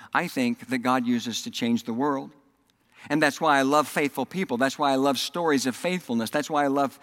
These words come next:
uh, the truth that faithful people make a difference, because it's just so true. You know, when I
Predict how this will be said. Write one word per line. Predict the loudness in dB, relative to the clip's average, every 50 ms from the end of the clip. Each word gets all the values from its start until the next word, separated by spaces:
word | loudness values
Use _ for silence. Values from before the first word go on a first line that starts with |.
| -20 -18 -18 -18 -18 -12 -8
uh, | -8 -6 -6 -6 -8 -6 -8 -8 -6 -4
the | -4 -4
truth | -2 0 -2 -2 -2
that | -2 -6 -6
faithful | -4 -2 0 0 0 -2 -2 -2 -4 -4 -4 -8 _ _ _ -8
people | -6 -4 0 2 4
make | 4 4 2 2
a | 0
difference, | 0 0 0 0 0 -2 -2 -2 -2 -4 -6 -6 -6 -8 -10 -14 -16 -20 _ _ _ _ _ _ _ -10
because | -10 -4 -2 -2 -2 -2
it's | -4 -8 -6
just | -4 -4 -4 -2 -2
so | -4 -6
true. | -6 -6 -6 -4 -4 -2 -4 -4 -8 -12 _ _ _ _ _ _ _ _ -20 -20 -18 -18 -20 -20 _ _ _ -20 -20 _ -20 -20 -14 -8
You | -6 -4
know, | 0 0
when | 4 4
I | 6 4 4 2